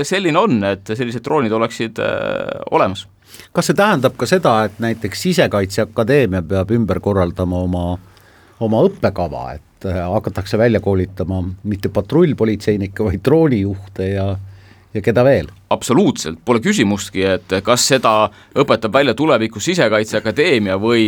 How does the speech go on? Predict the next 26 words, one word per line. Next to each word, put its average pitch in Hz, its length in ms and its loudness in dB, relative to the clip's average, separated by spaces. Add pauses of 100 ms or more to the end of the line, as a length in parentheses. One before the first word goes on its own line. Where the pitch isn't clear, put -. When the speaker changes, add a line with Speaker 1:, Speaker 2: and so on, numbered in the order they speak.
Speaker 1:
äh, 101 720 2
Lennuakadeemia 110 880 2 (340)
annab, 104 400 2
äh, 101 240 2
ja 113 160 4
ka 123 80 4
juba 113 160 0
täna 151 260 2
annab 101 240 0
seda 101 400 0
nii-öelda 98 520 0 (360)
haridust, 113 540 0 (160)
see 143 120 0
on 120 120 2
nagu 107 160 0
iseküsimus. 101 560 -2 (160)
Aga 110 180 2
loomulikult, 135 640 2
et 92 160 -8
tuleviku 147 540 2
õpikeskkond 110 640 -2
ja - 20 -4
see, 151 220 0
millist 135 400 2
profiili 113 420 -2
tulevikus, 110 640 -2